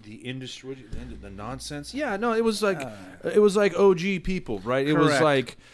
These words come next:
Speaker 2: Correct.
Speaker 1: you know, um, just like yesterday. Was it yes-, no,
Speaker 2: Saturday
Speaker 1: Saturday.
Speaker 2: night.
Speaker 1: Sorry, Saturday. Today's, today's Monday. Um, you know, over at Lorenzini's deal.
Speaker 2: Yeah.
Speaker 1: Same group, group of people, basically.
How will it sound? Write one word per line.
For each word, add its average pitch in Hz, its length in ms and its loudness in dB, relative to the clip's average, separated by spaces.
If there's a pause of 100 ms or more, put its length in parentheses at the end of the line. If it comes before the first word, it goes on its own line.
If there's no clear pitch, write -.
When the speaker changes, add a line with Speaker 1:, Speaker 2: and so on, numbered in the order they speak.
Speaker 2:
Correct. 123 500 -8
Speaker 1:
you 165 140 0
know, 160 400 2
um, 123 600 -2 (400)
just 160 260 0
like 175 340 -2 (260)
yesterday. 160 460 -2 (680)
Was 127 120 -6
it 131 60 -8
yes-, 160 220 -6
no, 165 140 -4
Speaker 2:
Saturday 139 320 -2
Speaker 1:
Saturday. 180 280 4
Speaker 2:
night. 98 140 -2
Speaker 1:
Sorry, 127 300 0
Saturday. 98 360 -2
Today's, 104 380 -8 (420)
today's 110 300 -6
Monday. 101 360 -4 (300)
Um, 101 600 -2 (180)
you 135 160 -6
know, 117 300 -6
over 123 320 -4
at 120 80 -4
Lorenzini's 127 640 -4
deal. 92 300 -10 (120)
Speaker 2:
Yeah. 95 220 -20
Speaker 1:
Same 185 400 -6 (640)
group, 160 320 0
group 156 200 -2
of 120 120 -10
people, 151 300 -8
basically. 104 720 -10